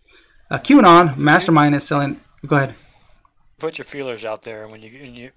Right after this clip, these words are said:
Speaker 2: when you finally find out what the public wants, and you act on it. So.
Speaker 1: Yeah, QAnon master-, well,
Speaker 2: Unlike
Speaker 1: it's, it's just, they're just
Speaker 2: Venezuela's
Speaker 1: making,
Speaker 2: government, sorry.
Speaker 1: yeah, they're just making, they're just gonna make more money. That's fine, man.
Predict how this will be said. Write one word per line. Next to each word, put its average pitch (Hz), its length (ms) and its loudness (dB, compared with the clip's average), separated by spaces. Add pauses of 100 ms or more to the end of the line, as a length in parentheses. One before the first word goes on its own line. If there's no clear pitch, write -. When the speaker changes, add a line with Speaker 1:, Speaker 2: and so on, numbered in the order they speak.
Speaker 2:
when 123 140 -20
you 113 80 -20
finally 131 280 -14
find 120 200 -16
out 120 60 -12
what 113 100 -16
the - 60 -20
public 107 360 -14
wants, 113 220 -20
and 120 100 -20
you 117 80 -18
act 123 220 -18
on 95 100 -20
it. 104 140 -20 (260)
So. 165 80 -6
Speaker 1:
Yeah, - 280 -6 (420)
QAnon 170 400 4
master-, 151 260 -2
well, 240 120 4
Speaker 2:
Unlike 240 100 -6
Speaker 1:
it's, 233 80 -2
it's 202 120 0
just, - 120 4
they're 185 100 -6
just 285 220 2
Speaker 2:
Venezuela's - 20 4
Speaker 1:
making, 294 280 4
Speaker 2:
government, 117 260 -16
sorry. 101 280 -20 (100)
Speaker 1:
yeah, 220 120 0
they're 180 140 2
just 226 120 -6
making, 196 360 -2
they're 175 100 0
just 214 140 -6
gonna 220 100 -2
make 190 160 -4
more 170 160 0
money. 208 220 -2
That's 151 180 -4
fine, 190 280 -6
man. 175 200 -8